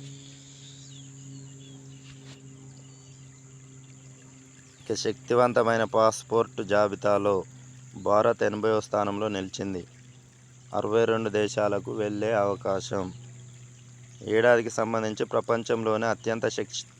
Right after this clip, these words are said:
శక్తివంతమైన పాస్‌పోర్ట్లను కలిగిన దేశాల జాబితాలో భారత్ ఎనభైవ స్థానం దక్కించుకుంది.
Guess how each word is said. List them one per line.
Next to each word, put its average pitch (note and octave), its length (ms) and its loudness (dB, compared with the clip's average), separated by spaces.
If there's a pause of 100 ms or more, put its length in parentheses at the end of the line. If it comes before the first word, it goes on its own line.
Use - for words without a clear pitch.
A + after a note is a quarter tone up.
(140)
శక్తివంతమైన A#2 800 0
పాస్‌పోర్ట్లను A2 800 0
కలిగిన G2+ 380 0
దేశాల G#2 380 2
జాబితాలో G2+ 580 2 (520)
భారత్ G#2+ 400 4
ఎనభైవ G#2 340 2
స్థానం G2+ 380 -2
దక్కించుకుంది. F#2+ 680 -4